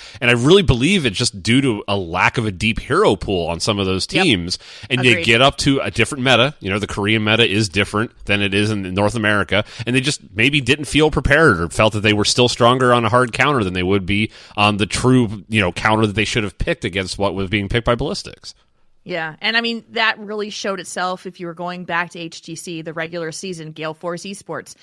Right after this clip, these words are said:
Speaker 2: They'd come together with this, like, comp that they think is a perfect comp that's, like, choreographed for this specific map. I'm talking about Brax's Holdout for an, for an example. They'd come in with this perfect comp, this perfect strategy, and they'd just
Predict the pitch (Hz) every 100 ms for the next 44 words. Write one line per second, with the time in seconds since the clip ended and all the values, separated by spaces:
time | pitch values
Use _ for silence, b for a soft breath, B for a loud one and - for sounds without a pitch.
0 | b b _ 196 - 233 220 208 196 202
1 | 202 180 175 - 170 - 165 147 - -
2 | 226 226 - 165 160 - 180 165 160 -
3 | - 208 - - - 208 175 - b b
4 | b - 190 190 - - 294 285 240 175
5 | 156 - - 156 214 - - 247 277 254
6 | - 247 214 123 165 - 185 196 196 175
7 | - 180 190 226 - 269 214 151 - 170
8 | 160 151 - 175 160 160 170 160 160 135
9 | B B B B - 233 - - 269 269
10 | 220 180 - - 294 370 - 285 240 233
11 | _ b _ 185 - - 285 294 339 -
12 | - - - 277 277 247 202 196 196 196
13 | 196 196